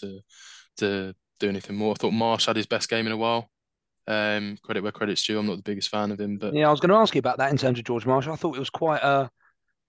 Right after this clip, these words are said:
Speaker 2: well, I thought it was a massive game for him on the fact that with a new lad coming in, with potential new ones, I felt that was a potential last chance saloon in terms of getting a decent start. Do you think that he has en-,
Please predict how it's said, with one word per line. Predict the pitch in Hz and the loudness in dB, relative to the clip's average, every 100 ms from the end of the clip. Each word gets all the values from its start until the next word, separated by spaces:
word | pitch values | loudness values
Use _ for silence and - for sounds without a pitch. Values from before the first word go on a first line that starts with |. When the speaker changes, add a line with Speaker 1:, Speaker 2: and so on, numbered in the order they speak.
| - | -4
Speaker 2:
well, | 135 127 | 0 0
I | |
thought | 127 | 0
it | 135 | -4
was | 127 | -2
a | |
massive | 143 127 131 | -2 -2 -4
game | - 123 | -4 -6
for | - | -6
him | 120 131 | -4 -2
on | 110 | -2
the | 110 | -2
fact | 127 113 | -6 -4
that | 117 | -6
with | 123 120 | -4 -2
a | |
new | 127 127 | 0 2
lad | 117 117 | 0 -2
coming | - 117 117 | -4 -4 -2
in, | 117 113 | -2 -4
with | 110 | -6
potential | 110 123 107 120 | -6 -6 -2 0
new | 123 110 | 2 2
ones, | 92 110 - - - - _ | -2 -6 -6 -14 -20 -20 _
I | 127 | -2
felt | - 139 117 | 2 0 2
that | 120 | 0
was | 123 123 113 - - _ _ _ | 2 0 0 -4 -10 _ _ _
a | 127 | -6
potential | - - 143 123 - 123 120 - _ _ _ _ _ _ _ - | -4 -2 0 0 0 0 -2 -4 _ _ _ _ _ _ _ 0
last | 135 127 - | 2 4 2
chance | 131 117 - | 2 2 0
saloon | 131 123 120 | 0 2 2
in | 113 | 0
terms | 131 117 | 0 -2
of | 117 | -4
getting | - 110 | -8 -6
a | 120 | -6
decent | 123 117 117 107 | -4 -6 -6 -4
start. | 123 101 107 - | 0 0 0 -2
Do | - | -4
you | 143 | -2
think | 160 151 131 | 0 0 0
that | 143 131 - - | 0 -2 -8 -14
he | 120 143 131 | -8 -6 0
has | 135 - - _ _ _ | 0 -2 -12 _ _ _
en-, | 139 131 | -2 -2